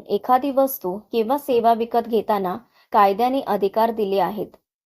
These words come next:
जागो ग्राहक या योजनेद्वारे या ग्राहकांच्या हिताचे संरक्षण करणे हे प्रत्येकाला बंधनकारक आहे. आता आपण पाहूया ग्राहकांचे कोणते मूलभूत हक्क आहेत. माहितीचा हक्क.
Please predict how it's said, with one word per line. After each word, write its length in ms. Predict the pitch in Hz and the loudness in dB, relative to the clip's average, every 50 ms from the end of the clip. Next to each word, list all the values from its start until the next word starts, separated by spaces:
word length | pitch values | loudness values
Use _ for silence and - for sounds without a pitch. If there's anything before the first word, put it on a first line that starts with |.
| _ - | _ -10
जागो 380 | 202 - 202 175 180 - 254 262 | 0 2 2 2 4 2 0 2
ग्राहक 440 | 269 262 254 233 202 175 185 - 220 | 4 2 2 2 2 0 -2 -2 -2
या 120 | 226 233 | -2 0
योजनेद्वारे 760 | 226 226 202 196 196 - 240 262 269 262 277 262 233 196 180 180 185 | 2 2 2 0 0 -4 -4 -4 -4 -2 0 0 0 0 0 -4 -2
या 120 | 208 226 220 226 | 0 0 0 0
ग्राहकांच्या 720 | 208 185 202 220 233 233 - 262 262 240 233 - 196 196 | 0 0 0 -2 -4 -2 -2 -4 -4 -4 0 0 0 0
हिताचे 640 | 220 226 214 - - 247 254 247 - - 185 196 247 - _ _ _ _ _ - | 0 -4 -8 -2 0 0 0 0 -2 -6 -6 -6 -6 -10 _ _ _ _ _ -2
संरक्षण 600 | - 233 190 185 208 247 240 - - 294 294 285 | 0 0 2 2 0 -2 -4 -4 -6 -4 -2 0
करणे 320 | 285 269 240 226 196 202 | 0 0 0 0 -2 -2
हे 140 | 220 240 247 | -4 -4 -4
प्रत्येकाला 600 | - - 208 202 - 240 247 247 233 196 190 214 | -2 -2 -2 -2 -2 -4 -2 0 0 0 2 0
बंधनकारक 760 | 233 214 220 196 196 196 202 202 214 214 214 196 214 202 208 | 0 0 0 0 0 -2 -2 -2 -2 0 0 0 0 0 0
आहे. 240 | 190 190 196 185 170 - - _ _ _ _ _ _ _ _ _ _ _ _ _ _ _ _ _ _ _ | -2 -4 -4 -6 -10 -10 -14 _ _ _ _ _ _ _ _ _ _ _ _ _ _ _ _ _ _ _
आता 280 | - 180 220 - 302 294 | 0 0 2 4 4 2
आपण 260 | 277 277 - 262 262 | 2 2 0 -2 0
पाहूया 480 | 269 254 220 214 226 233 226 190 190 202 | 0 0 0 0 0 0 0 0 -2 -2
ग्राहकांचे 760 | 196 214 208 202 220 240 247 - 254 233 220 214 - 190 208 | -2 -2 -2 0 0 -2 -2 -2 -2 -2 -2 -4 -4 -4 -4
कोणते 420 | 220 - 220 208 202 202 - 240 | -4 -4 -4 -4 -4 -4 -4 -4
मूलभूत 440 | 247 233 208 196 190 208 233 233 240 | -4 -2 -4 -6 -2 -4 -4 0 0
हक्क 240 | 220 185 - _ - | -2 -2 -2 _ 0
आहेत. 320 | 214 190 190 190 196 - - - _ _ _ _ _ _ _ _ _ _ _ _ _ _ | 0 0 0 -2 -6 -8 -10 -12 _ _ _ _ _ _ _ _ _ _ _ _ _ _
माहितीचा 600 | 233 226 226 240 254 277 277 285 262 - - 247 | -2 -2 0 0 0 0 -2 -4 -4 -2 -2 -2
हक्क. 300 | 220 196 175 - - 180 | 0 -2 -4 -4 -6 -6